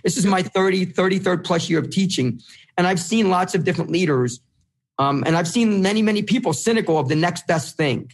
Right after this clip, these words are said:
But being hopeful, being positive, being authentic, being flexible, being patient, they're not the next best thing.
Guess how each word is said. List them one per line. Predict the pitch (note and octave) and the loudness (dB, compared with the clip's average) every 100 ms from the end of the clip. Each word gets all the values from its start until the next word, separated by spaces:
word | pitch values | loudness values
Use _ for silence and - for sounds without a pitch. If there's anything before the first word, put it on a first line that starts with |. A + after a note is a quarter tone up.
| _ _ _ _ | _ _ _ _
But | F#3+ D#3+ C3+ | -2 0 0
being | A3+ D4+ A#3 | 0 2 2
hopeful, | C#3+ A#3+ - E3 D3 | 0 -2 -2 -2 0
being | C#3 C3+ A#3 A3 | 0 0 0 0
positive, | B2 E3+ A3 D#3 C3 A#2 A#2+ - _ _ - | 0 2 2 0 0 -2 -4 -12 _ _ -2
being | G3+ A#3 | 0 2
authentic, | G#3+ G#3 G#3 A3 C#3 C3 - _ _ _ _ _ | 0 0 0 0 0 -4 -14 _ _ _ _ _
being | G#3 A#3 | 0 0
flexible, | A#3 F#3 G#3+ - D3+ C#3+ | 2 0 0 -2 -2 0
being | D3 F#3+ | 0 0
patient, | F3 F#3+ A#3+ - A#2 G2 - _ _ _ - | 0 0 0 0 -2 -4 -12 _ _ _ 0
they're | A#3 E4 | 2 4
not | B3+ C#4 D#4 | 2 2 0
the | A#3 | 2
next | A3 D4 - | 2 0 -2
best | C4 B3 - | -2 -2 -2
thing. | A3+ D4+ D#3 F3 | 0 0 -2 -6